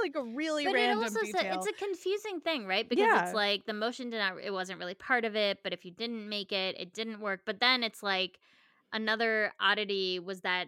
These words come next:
Speaker 2: none of these incredibly intricate weaves actually did it. Oh, no, not
Speaker 1: Right.
Speaker 2: that part. But it's the lack of gestures. So, like, supposedly the gestures set certain pathways in your mind. The lack of gestures made it seem possible that you might lack the use of your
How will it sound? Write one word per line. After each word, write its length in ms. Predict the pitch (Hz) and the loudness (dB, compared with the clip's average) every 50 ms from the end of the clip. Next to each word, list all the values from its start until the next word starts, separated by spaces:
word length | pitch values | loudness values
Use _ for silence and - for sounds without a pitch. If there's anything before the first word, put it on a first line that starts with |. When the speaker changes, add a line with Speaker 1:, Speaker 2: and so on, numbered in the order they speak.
| - - | -6 -10
Speaker 2:
none 300 | 208 208 202 208 208 220 | -10 -4 -2 0 0 0
of 80 | 214 202 | -2 -2
these 140 | 220 208 202 | -4 -4 -4
incredibly 380 | 202 202 202 190 185 202 196 | -6 -6 -6 -4 -4 -4 -4
intricate 360 | 165 180 170 190 190 196 160 | -6 -8 -12 -8 -8 -8 -6
weaves 220 | 175 185 185 180 185 | -6 -8 -8 -6 -6
actually 280 | 170 170 - - 180 185 185 | -8 -8 -8 -12 -14 -14 -8
did 160 | - 240 240 233 | -6 -6 -4 -4
it. 80 | 233 - 208 | -6 -6 -4
Oh, 100 | 208 196 | -4 -4
no, 120 | 185 175 | -4 -6
not 80 | 170 202 | -6 -4
Speaker 1:
Right. 140 | 214 196 180 | -4 -4 -6
Speaker 2:
that 100 | 143 190 | -8 -10
part. 200 | - - - - _ | -12 -16 -18 -6 _
But 120 | 233 220 | -2 -2
it's 140 | 220 214 - | -2 -2 -4
the 80 | - 240 | -6 -4
lack 320 | 214 226 220 220 262 - | 2 4 6 6 6 4
of 120 | 294 262 220 | -2 -4 -2
gestures. 720 | - 196 180 - - - 175 143 143 113 110 - - - _ _ _ _ _ _ _ _ _ _ - | -2 -2 -2 -4 -10 -12 -12 -12 -10 -10 -12 -12 -14 -20 _ _ _ _ _ _ _ _ _ _ -6
So, 120 | - 240 | -2 2
like, 200 | 233 220 208 196 | 2 2 2 0
supposedly 600 | - - 226 208 247 247 247 240 247 233 254 254 | -4 -10 -6 -2 -2 -2 0 -2 -4 -4 -6 -6
the 100 | 233 233 | -6 -6
gestures 440 | 214 - 196 196 - - 202 196 185 | -2 -2 -2 -2 -2 -6 -8 -10 -6
set 180 | - 180 131 - | -6 -8 -8 -6
certain 220 | - 208 185 202 | -8 -10 -10 -8
pathways 440 | 196 196 185 180 - 190 190 185 - | -2 -2 -2 -2 0 -6 -6 -6 -6
in 80 | 185 185 | -10 -10
your 100 | 180 175 | -10 -10
mind. 240 | 170 165 170 175 | -10 -10 -12 -10
The 60 | 180 180 | -10 -6
lack 300 | 190 196 196 202 - 214 | 0 0 0 0 -2 -8
of 80 | 190 | -4
gestures 480 | - 196 185 - - - 185 185 185 185 | -4 -4 -4 -4 -10 -10 -10 -10 -10 -8
made 200 | 190 190 185 180 | -6 -6 -4 -6
it 120 | 170 - | -6 -10
seem 180 | - - 190 180 | -10 -12 -12 -14
possible 640 | - - - - 277 294 - - 240 185 165 175 | -14 -18 0 2 2 2 2 -4 -8 -6 -6 -4
that 160 | 165 170 156 | -4 -6 -6
you 80 | 190 196 | -6 -6
might 240 | 190 180 175 - - | -4 -6 -6 -6 -6
lack 360 | 175 170 165 196 - - - | -2 0 0 0 0 -4 -8
the 100 | - 196 | -8 -8
use 220 | 190 175 170 - | -6 -6 -8 -8
of 120 | - 180 180 | -10 -14 -14
your 100 | 170 | -14